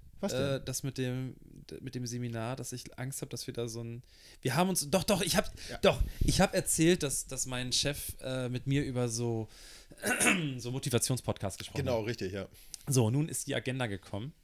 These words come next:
Speaker 2: tatsächlich zu diesem Event, wo ich jetzt
Speaker 1: Mit
Speaker 2: hinfahre.
Speaker 1: Motivator.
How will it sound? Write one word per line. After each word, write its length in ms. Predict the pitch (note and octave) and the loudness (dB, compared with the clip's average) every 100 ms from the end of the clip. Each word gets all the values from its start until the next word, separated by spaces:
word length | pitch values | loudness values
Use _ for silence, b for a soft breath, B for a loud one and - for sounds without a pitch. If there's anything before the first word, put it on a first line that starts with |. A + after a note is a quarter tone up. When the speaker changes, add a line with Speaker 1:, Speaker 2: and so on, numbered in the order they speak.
| B F3+ F#3 | B -8 -4
Speaker 2:
tatsächlich 400 | A2 - G#2 B2+ | -4 -4 -2 -2
zu 140 | - C3 | -2 -2
diesem 260 | B2+ B2 | -2 -6
Event, 480 | A#2+ G#2 G#2+ D#3 - B B B B | -6 -4 -4 -4 -6 B B B B
wo 120 | A2+ | -2
ich 120 | G#2+ - | -2 0
jetzt 180 | G#2 - | -2 0
Speaker 1:
Mit 100 | C#3 | 0
Speaker 2:
hinfahre. 280 | - G2 G#2+ | 2 2 2
Speaker 1:
Motivator. 600 | - A#2+ C3+ - F#2+ | 2 0 0 -2 -8